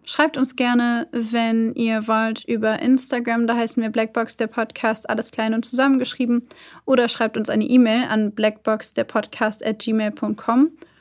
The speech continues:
Oder schaut mal bei unserem Patreon-Account vorbei, denn da bekommt ihr die neue Folge immer schon eine Woche vorher und jeden Monat eine Extra-Folge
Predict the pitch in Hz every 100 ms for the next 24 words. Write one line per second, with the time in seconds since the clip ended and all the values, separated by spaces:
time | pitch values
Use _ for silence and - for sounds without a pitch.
0 | _ _ _ _ _ 277 349 208 208 214
1 | 330 403 _ _ _ _ _ _ _ -
2 | 262 262 247 226 226 220 214 - 233 -
3 | 220 220 - 214 214 - 214 208 208 220
4 | 269 - 226 214 220 214 220 220 220 247
5 | 247 240 254 254 233 226 226 262 - -
6 | 220 220 233 220 233 247 240 226 226 -
7 | 233 247 254 240 226 220 214 220 220 -
8 | 220 214 240 269 311 - _ 285 320 330
9 | - - 240 269 262 240 240 240 - -
10 | 226 226 226 - 226 - - 233 214 -
11 | 220 208 214 220